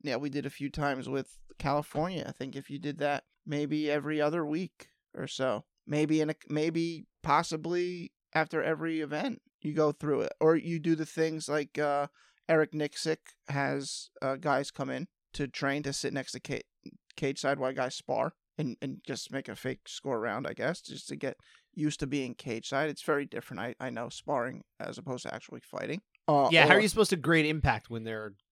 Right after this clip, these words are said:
Speaker 2: trying to hold
Speaker 1: Mm-hmm.
Speaker 2: back, you know?
Speaker 1: Um,
Speaker 2: That's
Speaker 1: from
Speaker 2: tough.
Speaker 1: my understanding, Sean Strickling does not hold back. He still tries to kill his training partners.
Speaker 2: Well, that's Sean, but, you
Speaker 1: <laughs>
Speaker 2: know,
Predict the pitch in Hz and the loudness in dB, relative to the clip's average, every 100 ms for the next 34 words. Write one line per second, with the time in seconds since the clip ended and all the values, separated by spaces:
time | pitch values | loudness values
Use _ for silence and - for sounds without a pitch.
0 | _ - 135 110 110 107 110 - 104 98 | _ -6 -4 -2 -2 -2 -2 -4 -8 -8
1 | 104 - _ - 151 143 143 139 - - | -10 -12 _ 0 4 4 2 0 -8 -16
2 | - 131 - 160 175 190 190 170 170 160 | -8 -4 2 6 8 8 6 4 6 6
3 | 147 165 151 - 151 147 127 127 135 131 | 4 2 2 0 -2 -2 -4 -4 0 0
4 | 147 160 175 160 147 139 - 143 - 143 | 2 2 4 4 2 -6 0 0 2 -2
5 | 135 131 - 135 143 131 - - 147 131 | -2 -6 -4 -4 -4 -8 -12 -8 -8 -6
6 | - 123 - 190 185 180 - 185 113 165 | -6 -8 -4 0 4 4 4 4 6 4
7 | - 113 156 165 131 285 | 2 2 8 8 12 12